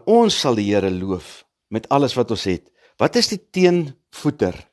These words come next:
Wat is die teengif vir frustrasie en irritasie? Is lofprysing. Ek sê vir hom, "Wiek, gaan en loof en prys die Here."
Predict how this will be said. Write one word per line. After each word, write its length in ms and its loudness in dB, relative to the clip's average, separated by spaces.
Wat 160 -4
is 80 0
die 160 -4
teengif 960 0
vir 180 -4
frustrasie 840 0
en 80 -6
irritasie? 840 0
Is 240 -4
lofprysing. 760 -6
Ek 80 -8
sê 80 6
vir 160 0
hom, 80 2
"Wiek, 300 0
gaan 240 0
en 260 -2
loof 260 0
en 120 -4
prys 400 2
die 160 -6
Here." 320 -2